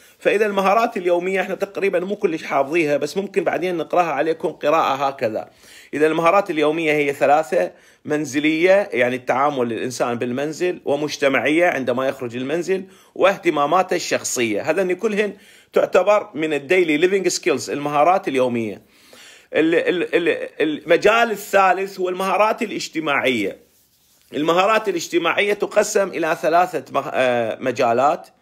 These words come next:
المجال التكيف، يعني كيف تتكيف مع المحيط مالتك. والثاني الرغبة بالمتعة واللعب مع الأقران.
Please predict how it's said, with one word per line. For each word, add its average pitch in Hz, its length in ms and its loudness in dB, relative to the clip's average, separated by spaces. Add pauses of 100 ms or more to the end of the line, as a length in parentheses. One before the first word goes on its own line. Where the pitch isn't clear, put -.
(420)
المجال 160 440 2
التكيف، 175 920 0 (240)
يعني 131 200 -2
كيف 160 220 0
تتكيف 143 540 -2
مع 131 180 0
المحيط 131 480 -2
مالتك. 127 580 -2 (480)
والثاني 214 800 0 (200)
الرغبة 165 520 4
بالمتعة 151 640 0
واللعب 156 520 2
مع 135 140 -2
الأقران. 139 720 0